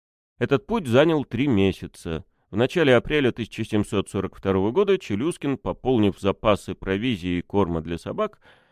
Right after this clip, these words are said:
направился по восточному побережью Таймыра к его северной оконечности. В начале мая партия Челюскина вышла к мысу Святого Фадея. Здесь отряд начал вести съемку берега, постепенно продвигаясь на север,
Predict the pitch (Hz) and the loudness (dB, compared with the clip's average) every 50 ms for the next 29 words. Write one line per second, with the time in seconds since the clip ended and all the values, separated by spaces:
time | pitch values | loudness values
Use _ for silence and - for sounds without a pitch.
0 | _ _ - - 107 104 - 170 214 208 185 165 - 151 104 - 104 95 98 87 | _ _ -4 -2 -2 0 2 2 2 2 0 0 -4 -6 -4 -2 0 2 2 2
1 | - - - - - - 95 90 82 - 85 82 85 95 87 92 90 85 85 78 | 0 -4 -12 -10 -4 -2 -2 -2 -2 -4 -8 -8 -6 -4 -2 -2 -2 -2 -4 -6
2 | - 90 90 101 131 175 190 185 170 - - 95 87 85 92 87 - - - 185 | -4 -2 0 0 0 0 -2 -2 -4 -6 -8 -6 -4 -2 -2 -4 -4 -6 -6 -6
3 | 180 - 98 85 80 76 - 80 78 85 76 - - - - 53 52 - - _ | -6 -4 -4 -4 -6 -6 -8 -8 -8 -8 -8 -10 -14 -16 -16 -18 -18 -18 -20 _
4 | - - - _ _ _ _ _ _ _ _ - 101 110 - 123 117 104 101 104 | -20 -20 -20 _ _ _ _ _ _ _ _ -2 -2 0 2 2 2 4 4 4
5 | 127 156 170 147 120 _ - 127 139 139 - - 107 95 90 - - - 107 143 | 2 2 2 0 -2 _ 2 2 2 2 0 -2 -2 -2 -2 -4 -6 -8 -6 -6
6 | 175 - - - 101 95 85 85 117 127 - - 85 87 - - 85 92 98 90 | -6 -6 -4 -2 -2 -2 -2 -2 -4 -6 -6 -6 -8 -8 -8 -6 -4 -2 -2 -2
7 | - - - - - - 78 73 - 78 76 76 73 73 - - 76 76 85 113 | -4 -10 -18 -18 -16 -14 -14 -14 -12 -12 -12 -10 -12 -14 -12 -12 -12 -10 -6 -4
8 | 160 196 190 190 - _ _ _ _ _ _ - - 98 123 208 196 - 101 98 | -2 -2 -2 -4 -8 _ _ _ _ _ _ -14 -4 0 2 2 2 2 -2 -6
9 | - - - 170 185 - - 101 123 - - 95 90 87 87 85 - - 90 82 | -4 -2 -2 -2 -2 -2 -2 -2 -2 -2 -2 -6 -6 -4 -4 -6 -6 -8 -12 -12
10 | - - 85 85 80 - - 85 85 156 196 196 180 185 180 - _ _ _ _ | -10 -6 -6 -6 -6 -6 -8 -6 -2 -2 -2 0 -2 -4 -6 -8 _ _ _ _
11 | _ _ - - 110 - - 123 107 - 196 190 160 - 110 92 92 92 87 87 | _ _ -6 -6 -6 -4 -2 -2 0 0 0 0 -2 -4 -4 -4 -2 -2 0 2
12 | 98 95 90 - - 92 90 82 - - 185 214 220 214 208 - - | 2 0 0 -2 -2 -4 -4 -4 -2 0 0 0 0 0 -4 -8 -12